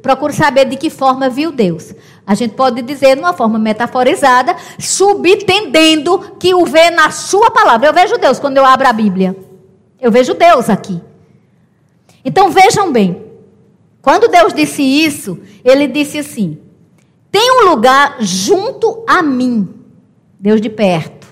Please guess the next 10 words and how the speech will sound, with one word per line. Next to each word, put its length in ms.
"e 100
tu 120
estarás 560
sobre 760
a 180
penha", 760
a 100
pedra. 880
"Quando 460
eu 200